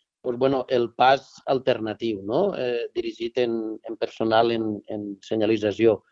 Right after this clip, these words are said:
Què vol dir el pas alternatiu? Pues que anirà, podrà conviure en un sol carril pujar i baixar,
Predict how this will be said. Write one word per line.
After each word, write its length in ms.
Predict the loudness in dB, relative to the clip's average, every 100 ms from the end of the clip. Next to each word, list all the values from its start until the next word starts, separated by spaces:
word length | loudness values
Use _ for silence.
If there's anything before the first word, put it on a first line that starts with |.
| _ _ _ _ 2
Què 80 | 6
vol 160 | 6
dir 140 | 4 2
el 120 | 4
pas 200 | 2 2
alternatiu? 640 | -2 -2 -4 -6 -6 -8 -6
Pues 160 | -8 -4
que 240 | -4 -2
anirà, 360 | -2 2 4 2 2
podrà 240 | 0 0 2
conviure 380 | 0 2 4
en 100 | 4
un 80 | 2
sol 200 | 2 2
carril 400 | 2 2 2 2 -2 _ _ -8
pujar 360 | -4 2 2
i 20 | 2
baixar, 400 | -2 -4 -6